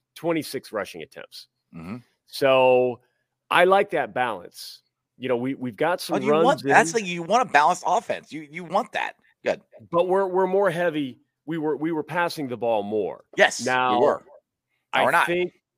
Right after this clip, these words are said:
Speaker 1: I think more so there are a couple situations, like coming out of third, uh, f-, into the third quarter, three straight runs. I shook my head there. I'm like, "Okay, I would have liked to seen at least one pass." You know, I always wanna see at least one pass,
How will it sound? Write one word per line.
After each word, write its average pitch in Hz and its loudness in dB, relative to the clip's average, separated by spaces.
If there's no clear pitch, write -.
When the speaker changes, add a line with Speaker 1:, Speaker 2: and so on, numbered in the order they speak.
Speaker 1:
I 131 -4
think 165 -6
more 156 0
so 120 0
there 120 0
are 113 0
a - -8
couple 151 -8
situations, 135 -8
like 131 -6
coming 170 -2
out 165 0
of 156 -4
third, 143 -2
uh, 110 -4
f-, - -14
into 135 -8
the 113 -14
third 131 -10
quarter, 101 -8
three 165 -6
straight 160 -6
runs. 110 -6
I 151 4
shook - -10
my 127 -2
head 107 -4
there. 104 -4
I'm 143 -8
like, 147 -10
"Okay, 113 -8
I 127 2
would 135 0
have 117 -6
liked 123 0
to 101 -18
seen 131 -8
at 98 -8
least 110 -10
one 110 -8
pass." 90 -10
You 117 -8
know, 110 -2
I 123 2
always 170 2
wanna 135 -8
see 120 -16
at 80 -14
least 101 -16
one 92 -12
pass, 80 -16